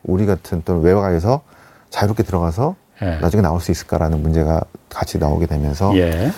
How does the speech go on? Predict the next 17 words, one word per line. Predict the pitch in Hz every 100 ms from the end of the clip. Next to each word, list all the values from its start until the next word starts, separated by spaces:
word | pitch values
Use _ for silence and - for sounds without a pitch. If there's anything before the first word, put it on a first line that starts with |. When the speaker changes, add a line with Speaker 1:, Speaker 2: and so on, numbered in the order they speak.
| -
Speaker 1:
상당히 | - 127 135 120
보수적이고 | - 95 104 107 95 90 117 123
신중하게 | - 185 220 220 127
되는 | 82 73 80 95 _ -
Speaker 2:
예. | 104 82 73 -
Speaker 1:
이런 | 107 120
상황으로 | 110 107 85 92 131 - _ _ - - -
바뀌고 | - - 107 87
있다고 | 90 87
말씀드릴 | 76 - 90
수 | 85
있겠고. | 90 - - 92 92 - _ _ _ -
Speaker 2:
그러면 | 156 151 113 - - - 95
Speaker 1:
예. | 85 82 110
Speaker 2:
어, |
말씀하세요. | 151 190 - 87 85
예. | 104